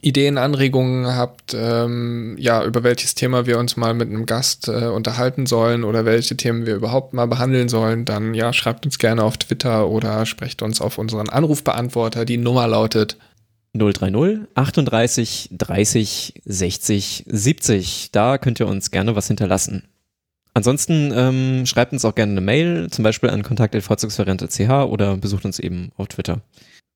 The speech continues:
Speaker 1: Genau, wunderbar. Dann, ähm, ja, wünsche ich dir noch einen schönen August.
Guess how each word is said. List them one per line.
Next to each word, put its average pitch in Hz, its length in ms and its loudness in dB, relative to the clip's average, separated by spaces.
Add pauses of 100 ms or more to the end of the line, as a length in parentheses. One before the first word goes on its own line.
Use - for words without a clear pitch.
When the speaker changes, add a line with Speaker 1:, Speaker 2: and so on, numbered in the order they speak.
(480)
Speaker 1:
Genau, 151 340 0 (460)
wunderbar. 113 580 0 (480)
Dann, 127 500 0
ähm, 117 580 -4 (200)
ja, 139 400 0
wünsche 131 200 2
ich - 60 -2
dir 131 140 0
noch 123 380 -2 (800)
einen 123 500 0
schönen 139 280 0
August. - 540 -4